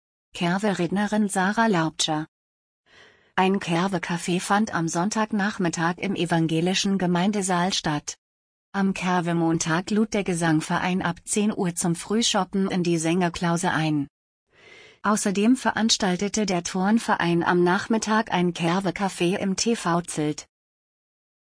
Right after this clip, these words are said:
Am Dienstagnachmittag fand für die Kinder ein Highlight statt.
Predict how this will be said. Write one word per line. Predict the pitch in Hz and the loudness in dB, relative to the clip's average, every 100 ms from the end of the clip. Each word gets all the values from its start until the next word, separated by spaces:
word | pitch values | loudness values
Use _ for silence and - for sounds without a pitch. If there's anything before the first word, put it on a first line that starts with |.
| _ - | _ -2
Am | 185 180 | 0 2
Dienstagnachmittag | 196 214 - 220 214 196 214 180 165 165 175 | 0 0 -2 -2 0 -2 -2 -2 -2 -2 -2
fand | - 170 185 | -2 -2 -2
für | - 160 | -2 -2
die | 170 | -2
Kinder | 180 214 233 233 | -2 0 2 2
ein | 170 175 175 | 2 0 2
Highlight | 175 175 185 233 | 0 0 -2 -2
statt. | - 147 147 - | -2 -2 -4 -6